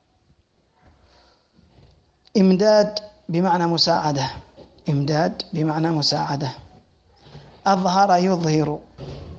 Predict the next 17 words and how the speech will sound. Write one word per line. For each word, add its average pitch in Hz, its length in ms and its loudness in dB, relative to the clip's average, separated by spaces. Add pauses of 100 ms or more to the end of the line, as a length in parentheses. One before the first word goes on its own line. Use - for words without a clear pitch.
(520)
أظهر، 147 520 -2 (420)
عكس - 460 -4
أخفى. 139 460 -4 (1080)
الذود 170 640 0 (280)
بمعنى 175 540 0
الدفاع، 160 540 0 (1400)
الذود 165 440 2
عن 156 160 2
الإسلام، 175 640 0 (100)
الذود 170 420 0
عن 156 140 -2
السنة، 185 680 0 (460)
يعني 156 200 0
الدفاع 160 480 2
عن 151 240 -2
الإسلام 170 680 -2
والسنة. 147 480 -2